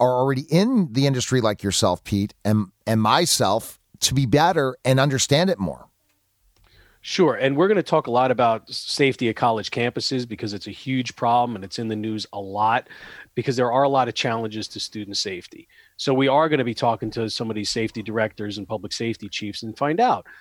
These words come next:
Speaker 2: what are some of the things you've implemented that are working? What are some things that you're maybe looking to do in the future to improve safety? What are some of the technologies and the strategies being used? What's working? What's not working? All kinds of stuff, because the information that somebody who has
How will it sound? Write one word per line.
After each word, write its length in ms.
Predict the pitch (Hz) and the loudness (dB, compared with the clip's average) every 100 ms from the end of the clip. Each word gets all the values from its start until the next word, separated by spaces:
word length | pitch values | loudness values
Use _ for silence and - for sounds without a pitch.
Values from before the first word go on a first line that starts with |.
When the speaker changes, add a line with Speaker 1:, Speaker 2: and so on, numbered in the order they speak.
| - - - | -20 -18 -2
Speaker 2:
what 180 | 143 | 2
are 60 | 165 | 2
some 180 | - 151 | 2 0
of 60 | |
the 60 | 139 | 0
things 260 | 147 135 127 | -2 -2 -2
you've 140 | 120 | -4
implemented 440 | 120 120 117 123 127 | -4 -4 -4 -4 -2
that 80 | 135 | 0
are 40 | |
working? 560 | 131 135 143 147 160 156 80 | 2 0 0 0 0 -6 -14
What 140 | 85 101 | -10 -8
are 80 | |
some 220 | - 127 113 | -6 -6 -4
things 260 | 127 123 | -4 -2
that 100 | 127 | -4
you're 140 | 123 120 | -4 -2
maybe 400 | 120 117 107 - _ _ | -2 -2 -4 -6 _ _
looking 420 | 92 120 135 143 | -4 0 0 0
to 120 | 123 123 | -2 -4
do 180 | 120 | -2
in 60 | 107 | -4
the 80 | 98 | -6
future 400 | - 156 160 156 | -2 -2 0 0
to 60 | |
improve 380 | 147 - 143 135 | 0 0 -2 -2
safety? 580 | - 139 135 - 135 131 - - - | 0 0 0 0 0 0 -8 -12 -2
What 140 | 131 | 2
are 80 | 131 | 2
some 200 | - 117 | 0 -2
of 80 | 104 | -4
the 60 | |
technologies 720 | - 110 120 123 120 113 117 104 | -6 -6 0 2 2 0 -4 -4
and 80 | |
the 60 | 95 | -8
strategies 720 | - 123 127 131 127 135 123 | -6 0 0 0 0 0 -2
being 280 | 120 127 123 | -2 -2 0
used? 440 | 127 131 131 120 | 2 2 2 -2
What's 220 | 92 90 127 | -6 -6 0
working? 340 | 135 127 117 | 0 0 -4
What's 180 | 92 - | -4 -2
not 240 | 131 123 | 0 2
working? 380 | 123 123 131 120 - - - _ | 2 0 0 -4 -6 -20 -20 _
All 260 | 180 196 196 | 2 4 2
kinds 380 | - 175 175 120 | 2 2 2 0
of 100 | 107 | -4
stuff, 320 | - 98 92 | -4 -6 -6
because 340 | - 110 131 117 - - - - | -8 0 0 0 -6 -16 -14 0
the 140 | 139 | 2
information 720 | 214 220 180 170 165 160 131 | 2 2 2 4 2 0 2
that 140 | 120 | 0
somebody 400 | - 143 143 135 | 0 0 2 0
who 220 | 120 127 123 | 0 0 2
has 300 | 117 110 | 2 -2